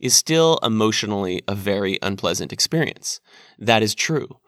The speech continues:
But the thing about shame is that everything related to shame feels super unpleasant, but it's not always real.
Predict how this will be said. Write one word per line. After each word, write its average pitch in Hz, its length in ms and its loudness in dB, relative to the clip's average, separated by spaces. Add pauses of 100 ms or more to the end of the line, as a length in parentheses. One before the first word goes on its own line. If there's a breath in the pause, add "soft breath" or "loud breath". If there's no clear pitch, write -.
(520 soft breath)
But 170 200 0
the 175 100 0
thing 226 200 4
about 214 200 4
shame 165 400 4
is 117 260 4
that 120 180 2
everything 139 840 4
related 107 400 2
to 104 80 0
shame 92 520 0
feels 107 560 0
super 104 680 -4
unpleasant, 95 880 -2 (480 loud breath)
but 165 140 2
it's - 320 0
not 175 600 2
always 151 580 4
real. 117 760 -2